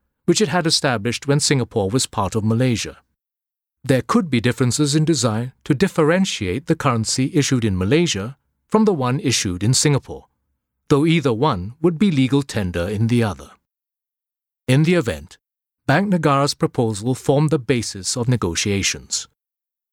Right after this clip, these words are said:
Kuala Lumpur envisaged a more centralized arrangement than Singapore wished. Singapore would be represented through a Singapore branch of the central bank,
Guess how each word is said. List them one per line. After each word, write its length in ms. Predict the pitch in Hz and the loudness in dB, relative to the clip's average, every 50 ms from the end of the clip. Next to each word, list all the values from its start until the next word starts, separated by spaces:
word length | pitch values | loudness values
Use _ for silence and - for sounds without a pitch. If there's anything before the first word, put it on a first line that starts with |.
| _ _ _ _ - | _ _ _ _ -4
Kuala 280 | - 156 156 180 202 190 | 0 2 2 4 4 2
Lumpur 480 | 151 143 135 - - 135 131 123 123 - - | 2 2 0 0 0 -2 -2 -2 -4 -4 0
envisaged 560 | 165 147 135 156 165 151 170 175 143 - - | 2 2 4 4 2 2 2 -2 -2 -2 -2
a 80 | 175 143 | 0 2
more 240 | 139 143 143 139 | 2 4 2 2
centralized 680 | - - - 185 190 - - 120 104 104 107 120 131 - | 0 0 2 2 0 0 -2 -2 -2 0 0 0 0 2
arrangement 540 | 160 143 123 113 104 98 - 110 113 127 131 | 0 0 0 0 -2 -2 -4 -4 -4 -4 -2
than 140 | - 123 123 | 0 0 0
Singapore 520 | - - 107 98 95 - - - 104 98 | 0 0 -2 -4 -6 -6 -4 -4 -4 -4
wished. 400 | 92 90 69 - - - - - _ _ _ _ _ _ _ _ _ _ _ _ _ _ _ _ _ _ _ _ _ - | -4 -6 -6 -6 -6 -8 -8 -12 _ _ _ _ _ _ _ _ _ _ _ _ _ _ _ _ _ _ _ _ _ -4
Singapore 600 | - - - 208 208 170 - 95 82 76 80 90 - _ _ _ _ _ _ | -2 0 2 2 2 0 -2 -4 -8 -8 -8 -10 -14 _ _ _ _ _ _
would 160 | - 180 170 | -2 0 0
be 120 | 143 214 196 | 2 0 2
represented 720 | 147 160 156 - 170 143 - 127 110 104 - - 113 - | 2 0 0 0 -2 -2 -2 0 -2 -2 -2 -2 -4 -4
through 240 | - - - 180 180 | -4 -2 0 2 2
a 60 | 185 | 2
Singapore 500 | - - 156 147 147 135 - 147 147 139 | 0 0 0 0 0 0 0 0 0 0
branch 400 | 104 - 113 92 87 92 - - | -2 -4 -6 -4 -4 -6 -4 -6
of 80 | 120 - | -4 -2
the 100 | - 143 | -2 -2
central 400 | - - 107 104 - - 143 127 | 0 0 -2 -2 0 0 0 0
bank, 380 | 113 127 107 80 73 - _ | 0 -2 -4 -4 -8 -16 _